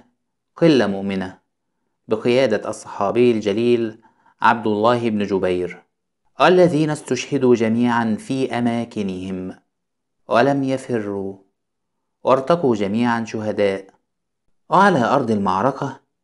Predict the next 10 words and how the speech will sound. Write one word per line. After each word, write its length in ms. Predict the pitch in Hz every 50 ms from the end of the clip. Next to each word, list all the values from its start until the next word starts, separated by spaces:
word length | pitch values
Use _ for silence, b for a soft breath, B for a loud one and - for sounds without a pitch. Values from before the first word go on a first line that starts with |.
| _ _ _ _ _ _ _ _ _ _
ثبت 360 | - - 190 180 180 170 165
مع 240 | 131 113 107 101 98
النبي 460 | 95 92 92 92 110 135 139 131 123
صلى 280 | 120 - 107 101 95 87
الله 420 | 87 90 107 127 143 139 127 117
عليه 360 | 101 101 104 117 127 123 117
وسلم 720 | 107 104 104 - 131 131 127 123 123 123 120 117 117 110 - _ b b b b b b -
قلة 460 | - 113 98 92 92 92 107 131 131 -
مؤمنة 800 | 127 120 110 107 107 101 101 107 110 113 110 107 107 - - - _ _ _ _ _
شاكرة. 840 | - - - 127 123 120 120 113 - - 107 101 95 92 92 - -